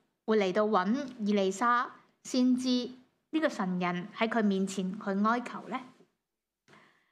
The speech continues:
講少少關於呢個經文嘅背景，以利沙呢，係以利亞先知嘅繼承者。當其時呢，係亞哈王朝，喺當時以色列國嘅君王，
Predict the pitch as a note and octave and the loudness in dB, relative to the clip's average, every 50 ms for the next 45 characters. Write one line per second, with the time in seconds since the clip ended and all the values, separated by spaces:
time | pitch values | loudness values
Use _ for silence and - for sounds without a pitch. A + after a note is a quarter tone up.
0 | _ _ _ _ - - C#4 E4 E4 F4 F4 - D#4 E4 E4 - - - - - | _ _ _ _ 0 0 0 2 2 0 0 2 0 0 0 -2 -10 -14 0 8
1 | C#4 D4+ D#4+ D#4 D4+ C#4+ C#4+ A#3 G#3+ B3 D#4+ F4 F4 C4 F#3+ F3+ G3 G3+ G3+ - | 8 8 8 8 2 2 2 2 2 0 2 4 4 2 4 4 0 0 0 2
2 | A3 G#3+ G#3+ A3 G#3 G#3 G3+ F3+ F#3 G#3 D4 D#4+ D#4+ - - _ _ _ _ _ | 2 4 4 2 2 0 0 2 2 0 0 -2 -4 -8 -14 _ _ _ _ _
3 | _ - - - - _ _ - C4 D4+ E4 D4+ C#4+ D4 F#4 F4+ F#4+ F#4+ F#4+ E4+ | _ -20 -20 -20 -20 _ _ 2 4 4 4 4 4 4 4 4 4 4 4 2
4 | C#4+ B3+ A3 A#3+ G#3 G3+ G3+ A3 A#3 A#3+ A#3+ - - A#3 A#3 A3+ A3+ D#4+ D#4 D#4 | 0 0 0 0 0 2 2 2 2 2 2 2 2 2 2 0 -2 -2 -2 -2
5 | D4+ D#4 D#4 D4+ D4+ A#3+ A3 G#3 G#3 G#3 - - - A3+ G#3 G3+ G3+ G#3 G3 F3 | 0 -2 -2 0 0 2 2 2 0 -2 -6 -2 0 0 2 2 0 -2 -4 -4
6 | F3 E3+ - E3+ D#3 D#3+ B3 B3+ - - _ _ _ _ _ _ _ _ - D4 | -4 -6 -6 -6 -6 -6 -8 -8 -10 -16 _ _ _ _ _ _ _ _ 2 2
7 | D#4+ E4+ D#4+ D4 G3+ G3+ - G#3 G3 G#3+ A3+ A#3+ A3+ G#3+ - A3 G#3 G#3 - - | 2 2 2 0 -2 0 0 0 2 2 2 2 0 0 -2 -4 -4 -4 -2 0
8 | A3+ A#3 A#3 D4+ D#4+ F4 E4 C#4 F#3+ F3+ F#3 F#3 - - - G#3+ F#3+ F3+ - - | 0 0 2 2 2 2 2 0 -2 -2 -4 -6 -6 -2 0 0 0 0 -2 -8
9 | - - _ _ _ _ _ _ _ _ - C#4 D#4 F4 G#4 A4 A#4+ G#4+ - - | -18 -20 _ _ _ _ _ _ _ _ 0 2 2 4 4 0 0 -2 -2 -2
10 | C4 A#3 A#3 A3 G#3 G3+ A#3 B3+ - F#4 - D#4+ B3+ B3+ B3 B3+ B3+ C4+ B3+ B3 | 0 2 2 2 2 2 0 2 0 0 0 0 -2 -2 -2 0 2 2 2 2
11 | - - B3+ A3+ A3+ - D#4 D#4+ E4+ E4 C#4+ A#3 F#3+ F3+ D#3+ - A3+ | 2 0 -4 -2 2 2 2 2 2 0 2 2 2 2 0 -2 -8